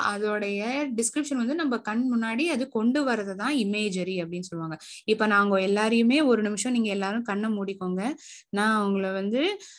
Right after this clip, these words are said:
ஆம், ஒரு இடத்துக்கு இமேஜினேஷன்ல நான் கூட்டின்னு போப் போறேன், எல்லாரும் கண் முன்னாடி அதை கொண்டு வாங்க அப்படின்னு நான்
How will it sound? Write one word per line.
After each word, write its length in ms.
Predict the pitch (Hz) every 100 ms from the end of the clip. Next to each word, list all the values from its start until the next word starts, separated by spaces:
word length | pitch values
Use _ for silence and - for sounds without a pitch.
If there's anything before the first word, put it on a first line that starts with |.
| -
ஆம், 760 | 214 202 196 185 180 175 170 _ _ _ -
ஒரு 200 | 233 262
இடத்துக்கு 680 | 220 233 254 247 294 370 - _ -
இமேஜினேஷன்ல 720 | 226 269 269 240 220 214 208 254
நான் 320 | 254 214 240
கூட்டின்னு 300 | 233 233 226
போப் 220 | 208 190
போறேன், 460 | 185 170 170 170 156
எல்லாரும் 540 | - 180 202 214 262
கண் 280 | 277 226 226
முன்னாடி 260 | 220 208 233
அதை 220 | 294 226
கொண்டு 300 | - 196 202
வாங்க 580 | 190 175 175 175 175 165
அப்படின்னு 180 | 180 196
நான் 220 | 180